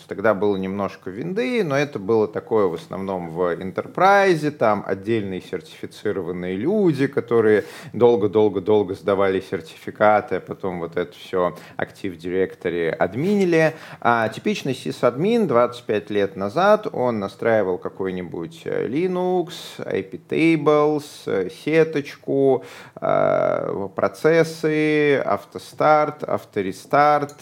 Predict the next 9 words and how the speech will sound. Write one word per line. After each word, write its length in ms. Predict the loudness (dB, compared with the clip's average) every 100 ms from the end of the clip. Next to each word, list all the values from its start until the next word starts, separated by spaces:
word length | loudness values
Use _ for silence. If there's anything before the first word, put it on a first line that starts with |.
| -2
э, 300 | 0 0 0
базы 360 | 0 -2 -4
данных, 960 | 0 2 4 2 0 -2 -2 -4 -6 -4
э, 260 | 0 0 0
порты, 560 | -6 -8 -6 -2 0 -2
приложения, 880 | -4 -2 -2 -2 -2 -4 -4 -4
права, 640 | -6 -4 -4 0 2 2 2
секьюрность, 960 | -2 -12 -12 -4 -2 -2 -2 -6 -6 -8
патчи, 680 | 0 2 2 -2 -8 -8